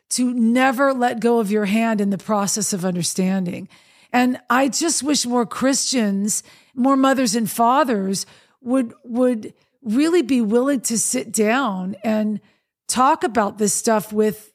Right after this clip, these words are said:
a, a generation that's up and coming that only knows, knows the voice of opinion through social media,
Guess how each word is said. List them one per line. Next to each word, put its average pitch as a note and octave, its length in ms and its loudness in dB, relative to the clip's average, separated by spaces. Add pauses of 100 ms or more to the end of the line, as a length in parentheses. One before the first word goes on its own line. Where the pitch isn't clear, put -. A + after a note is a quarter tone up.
(140)
a, A3+ 220 0
a A3+ 100 2
generation A#3+ 760 0
that's F#3+ 200 -4
up A3+ 180 0
and G#3+ 140 -4
coming A#3 500 0 (320)
that B3 260 -2
only D#4 380 2
knows, C4 540 2
knows C4+ 420 2
the B3 100 -2
voice B3 420 0
of G#3 100 -2
opinion A3+ 640 0
through A3 240 -4
social A3+ 380 0
media, F#3+ 580 -2